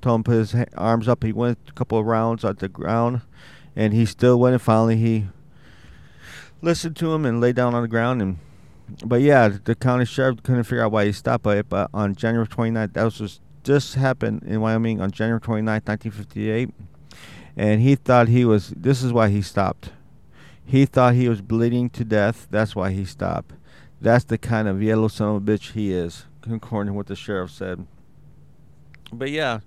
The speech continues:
so he, Starkweather chose to be extradited from Wyoming to Nebraska. He, he and Fugate arrived there in late January nineteen fifty-eight.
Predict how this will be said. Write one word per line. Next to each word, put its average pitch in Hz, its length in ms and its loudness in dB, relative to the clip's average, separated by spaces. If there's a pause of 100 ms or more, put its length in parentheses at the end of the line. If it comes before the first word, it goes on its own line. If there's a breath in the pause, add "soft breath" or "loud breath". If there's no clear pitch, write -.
(760 loud breath)
so 131 420 6
he, 151 340 6 (380)
Starkweather 135 600 4
chose 139 300 0
to 127 80 -6
be 120 120 0
extradited 117 600 0
from 120 220 -2
Wyoming 113 520 0
to - 100 -10
Nebraska. 104 720 -2 (280 loud breath)
He, 139 480 2 (260)
he 131 400 0
and 117 160 0
Fugate 123 580 0
arrived 113 460 2
there 120 240 4
in 113 140 0
late 110 240 0
January 110 560 -2
nineteen 110 400 -4
fifty-eight. 107 640 -4